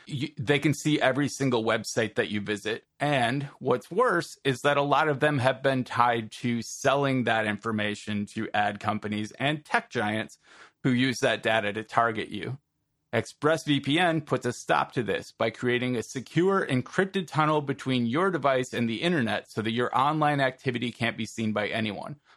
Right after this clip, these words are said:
All they can see is that you connected to the V P N,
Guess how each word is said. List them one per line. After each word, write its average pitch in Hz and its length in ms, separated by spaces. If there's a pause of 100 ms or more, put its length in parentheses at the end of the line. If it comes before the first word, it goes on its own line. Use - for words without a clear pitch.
All 117 180
they 120 140
can 117 160
see 120 240
is 113 140
that 107 160
you 139 160
connected 127 500
to 123 140
the 113 120
V 120 200
P 123 200
N, 101 360